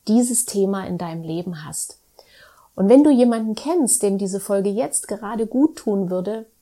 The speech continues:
dann teile bitte gern die Folge und leite sie an denjenigen weiter. Und wenn du vielleicht mit mir arbeiten möchtest,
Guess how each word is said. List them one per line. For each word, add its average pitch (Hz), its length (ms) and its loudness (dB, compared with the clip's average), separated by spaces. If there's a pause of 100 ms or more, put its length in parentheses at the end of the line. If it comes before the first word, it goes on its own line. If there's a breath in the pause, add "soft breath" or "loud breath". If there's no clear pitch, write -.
(160)
dann 190 180 -10
teile 277 580 -4 (240)
bitte 269 280 -4
gern 233 280 -2
die 226 100 -6
Folge 214 600 -4
und 185 180 -10
leite 180 320 -6
sie 185 220 -6
an 180 140 -10
denjenigen 170 680 -10
weiter. 147 480 -16 (1000 soft breath)
Und 185 120 0
wenn 202 160 2
du 330 420 8
vielleicht 208 360 -6
mit 196 140 -4
mir 190 120 -6
arbeiten 240 480 -2
möchtest, 196 600 -8